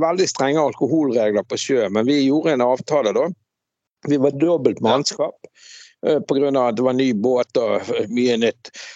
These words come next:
Speaker 1: Så annenhver kveld hadde vi fri, så meg og noen andre karer gikk, eh, på byen da en kveld, og da selvfølgelig, hvor går man? Herbertstrasse og,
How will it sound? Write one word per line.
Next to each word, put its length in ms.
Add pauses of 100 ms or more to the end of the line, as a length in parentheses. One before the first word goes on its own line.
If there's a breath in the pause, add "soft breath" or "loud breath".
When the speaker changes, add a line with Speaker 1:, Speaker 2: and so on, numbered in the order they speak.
Speaker 1:
Så 320
annenhver 640
kveld 320
hadde 220
vi 120
fri, 340
så 320
meg 260
og 60
noen 240
andre 160
karer 400
gikk, 340
eh, 800
på 200
byen 280
da 100
en 160
kveld, 380
og 160
da 240
selvfølgelig, 640
hvor 180
går 200
man? 180
Herbertstrasse 920
og, 220